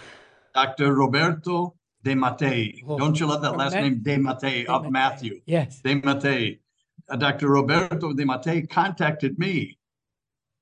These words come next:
Speaker 1: and asked, uh, if he could write a new introduction for my book.
Speaker 2: I love it.
Speaker 1: Right?
Speaker 2: Yeah, that's quite
Speaker 1: Why?
Speaker 2: an honor, quite an honor.
Speaker 1: Why? He said, "Because I happen to have known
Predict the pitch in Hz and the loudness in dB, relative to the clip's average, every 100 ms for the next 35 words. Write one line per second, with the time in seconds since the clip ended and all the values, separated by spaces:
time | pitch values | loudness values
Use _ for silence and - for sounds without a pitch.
0 | _ _ _ _ _ 135 139 - 180 165 | _ _ _ _ _ -2 -2 -2 0 2
1 | 165 - _ _ _ _ _ _ _ _ | 0 -6 _ _ _ _ _ _ _ _
2 | 147 131 123 - - _ 143 117 196 190 | -2 0 -2 -6 -14 _ -6 -2 -4 -4
3 | - 156 139 139 143 143 - _ _ _ | -2 -2 0 0 -2 -4 -14 _ _ _
4 | _ _ _ _ _ _ _ _ _ _ | _ _ _ _ _ _ _ _ _ _
5 | _ - 131 139 175 170 160 139 139 165 | _ -2 2 6 8 6 4 2 0 0
6 | - 120 107 117 117 117 117 180 - - | -2 -2 -2 2 2 2 0 -2 -4 -12
7 | 147 165 262 240 147 _ _ _ _ _ | -2 6 6 6 0 _ _ _ _ _
8 | _ _ - 165 202 202 - _ - 190 | _ _ -4 -4 -4 -8 -12 _ -4 0
9 | 180 - - 113 165 170 131 107 - - | 0 -4 -4 4 6 8 6 0 -8 -16
10 | - 185 147 170 147 170 190 120 - _ | -12 -10 -8 -6 2 4 4 0 -4 _
11 | _ _ 160 - 156 143 139 160 160 147 | _ _ 0 2 2 2 2 2 2 2
12 | - 143 202 170 156 160 165 170 156 160 | 2 4 4 2 0 0 0 -2 -2 0
13 | 143 131 120 135 160 135 131 170 | 0 0 -2 -2 0 0 -2 -4